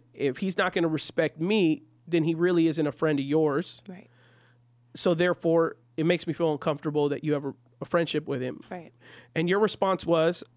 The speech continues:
Speaker 1: "I care about this relationship.
Speaker 2: Mm-hmm.
Speaker 1: I'm gonna talk to him and I'm gonna tell him that I'm breaking off this friendship."
Speaker 2: Mm-hmm.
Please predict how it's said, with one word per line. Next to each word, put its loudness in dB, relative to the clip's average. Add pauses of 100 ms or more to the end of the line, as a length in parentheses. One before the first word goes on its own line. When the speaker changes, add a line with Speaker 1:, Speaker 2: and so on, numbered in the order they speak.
(180)
Speaker 1:
"I 0
care 0
about -2
this -4
relationship. -4 (180)
Speaker 2:
Mm-hmm. -12 (260)
Speaker 1:
I'm -2
gonna 2
talk -2
to -6
him -2 (140)
and -6
I'm -6
gonna -2
tell -4
him -4
that -6 (120)
I'm -4
breaking -2
off -6
this -10
friendship." -6
Speaker 2:
Mm-hmm. -8